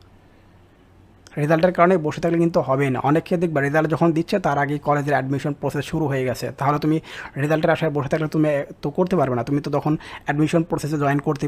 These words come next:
পারলে না। তার মানে তুমি যে গ্রেডটা পেয়েছো এই গ্রেড নিয়েই তোমাকে হয়তো আবেদন প্লাস এটা করতে হবে। যারা ফেল করেছো তাদের পাস মার্ক আসলে পরবর্তী তারা যেহেতু মাইগ্রেশন থাকে, কয়েকবার চান্স থাকে, তার মধ্যে হয়তো তোমার নামটা চলে আসবে, তখন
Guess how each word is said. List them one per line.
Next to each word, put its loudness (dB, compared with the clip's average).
পারলে 0
না। -8
তার 0
মানে 4
তুমি 2
যে 2
গ্রেডটা 0
পেয়েছো 0
এই 4
গ্রেড -2
নিয়েই 4
তোমাকে 0
হয়তো 0
আবেদন 0
প্লাস -2
এটা -2
করতে -4
হবে। -4
যারা 4
ফেল 4
করেছো 4
তাদের 0
পাস 2
মার্ক 2
আসলে -2
পরবর্তী 2
তারা 2
যেহেতু -2
মাইগ্রেশন 0
থাকে, 0
কয়েকবার 4
চান্স -2
থাকে, -2
তার 2
মধ্যে -2
হয়তো -6
তোমার -2
নামটা -2
চলে -2
আসবে, -10
তখন 0